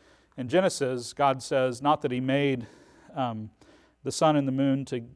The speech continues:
necessarily give light, but to rule, to have authority in some way over the, the time, the passing of time, which is really interesting.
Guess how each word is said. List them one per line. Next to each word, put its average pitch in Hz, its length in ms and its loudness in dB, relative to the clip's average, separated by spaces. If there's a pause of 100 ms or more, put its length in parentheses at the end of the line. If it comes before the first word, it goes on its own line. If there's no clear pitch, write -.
(120)
necessarily 127 420 -4
give 107 180 -8
light, 131 500 2 (100)
but - 160 -6
to 131 100 -8
rule, 120 560 0 (100)
to 139 100 -10
have 139 160 0
authority 131 640 -4 (460)
in 127 120 -12
some 131 260 -8
way 120 200 -6
over 123 460 -2 (240)
the, 135 220 0 (260)
the 131 80 -16
time, 135 460 2
the 117 60 -14
passing 139 420 -4
of 127 80 -10
time, 143 280 -6
which 117 140 -12
is 139 100 -10
really 165 160 0
interesting. 120 400 -12